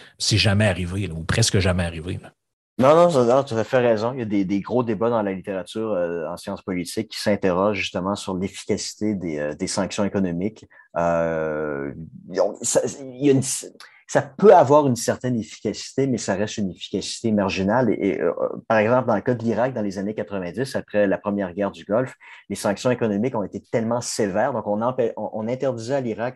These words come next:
Speaker 2: d-, d'importer des médicaments. Donc, euh, il y a des, des estimations de,
Speaker 1: Ben,
Speaker 2: d'organisations
Speaker 1: c'est criminel, là,
Speaker 2: internationales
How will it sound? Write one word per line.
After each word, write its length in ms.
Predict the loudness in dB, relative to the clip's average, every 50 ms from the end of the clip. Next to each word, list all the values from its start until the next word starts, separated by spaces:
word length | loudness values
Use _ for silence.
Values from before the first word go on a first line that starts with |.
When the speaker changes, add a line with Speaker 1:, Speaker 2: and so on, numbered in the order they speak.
| -10 -10
Speaker 2:
d-, 220 | -8 -6 -6 -6 -4
d'importer 520 | -4 -2 -4 -2 -2 -4 -4 -2 -4 -2
des 80 | -2 0
médicaments. 600 | 0 0 -2 -2 -4 -4 -4 -2 -2 -4 -6 -8 -10 _ _ _ _ _ -20 -20 -20 _ _
Donc, 280 | 0 2 4 4 4 2
euh, 260 | 2 2 4 2 2
il 100 | 0 -2
y 40 | -4
a 20 |
des, 360 | -4 -4 -4 -4 -4 -6 -8
des 260 | -8 -6 -6 -6 -6 -8
estimations 640 | -8 -6 -4 0 0 2 2 2 0 0 2 2
de, 240 | 2 0 0 -2 -2
Speaker 1:
Ben, 20 | -4
Speaker 2:
d'organisations 540 | -4 -6 -6 -4 -2 0 0 2 2 0
Speaker 1:
c'est 60 | 2 2
criminel, 400 | 2 4 4 4 4 4 4 4
là, 60 | 4 6
Speaker 2:
internationales 500 | 4 4 4 2 0 -4 -4 -4 -4